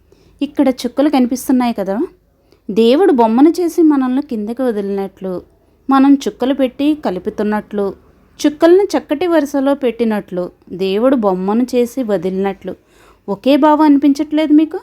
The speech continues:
ఏవండోయ్, అనాల్సిందే ఓకే అని.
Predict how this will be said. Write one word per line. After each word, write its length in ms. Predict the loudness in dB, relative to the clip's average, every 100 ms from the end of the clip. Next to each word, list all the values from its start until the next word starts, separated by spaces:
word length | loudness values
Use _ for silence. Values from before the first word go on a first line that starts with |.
| 0
ఏవండోయ్, 520 | 2 6 4 4 2 -2 _ -8
అనాల్సిందే 720 | -6 -2 -2 -2 0 2 2 0 -2
ఓకే 200 | -4 -2
అని. 260 | -2 -2